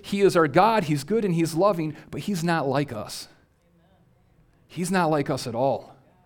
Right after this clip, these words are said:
We're learning to become like him, but he certainly isn't like us. We have to have that reverence for him, for who he is, for his holiness, for his power, for his might,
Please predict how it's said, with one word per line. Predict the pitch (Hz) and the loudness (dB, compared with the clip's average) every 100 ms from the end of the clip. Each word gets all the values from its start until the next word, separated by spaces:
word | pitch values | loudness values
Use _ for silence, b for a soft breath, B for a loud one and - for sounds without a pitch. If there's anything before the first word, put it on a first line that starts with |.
| _ b b b b | _ b b b b
We're | 151 208 | 6 6
learning | 190 208 202 | 6 4 2
to | 190 | -2
become | 160 190 185 | 0 2 2
like | 175 135 | 2 0
him, | - 196 170 127 - - _ b b b | 0 -2 0 -2 -8 -20 _ b b b
but | 117 | -10
he | 160 | -8
certainly | 190 175 175 151 156 | -4 0 0 0 -2
isn't | 139 131 | -2 -2
like | 120 | -2
us. | 135 120 - - - _ _ _ _ _ _ _ _ _ b b b b | -2 -4 -8 -16 -18 _ _ _ _ _ _ _ _ _ b b b b
We | 120 147 | -2 0
have | 202 214 | 0 0
to | 156 | 0
have | 185 180 | 2 4
that | 147 117 | 2 2
reverence | 120 147 175 135 | 0 0 0 -2
for | - 127 | -6 -6
him, | 123 | -6
for | 113 120 | -6 -6
who | 143 190 | -6 -4
he | 143 127 | -2 0
is, | 175 120 B B | -2 -2 B B
for | - 147 | -4 -2
his | 127 | -2
holiness, | - - 185 202 151 107 - B B | -6 -4 -2 0 -2 -4 -8 B B
for | - 143 | -2 0
his | 143 | 0
power, | - - 185 196 135 | -4 -4 0 2 2
for | 135 135 | 0 -4
his | 147 131 | -2 -2
might, | 143 190 175 | -2 -2 -4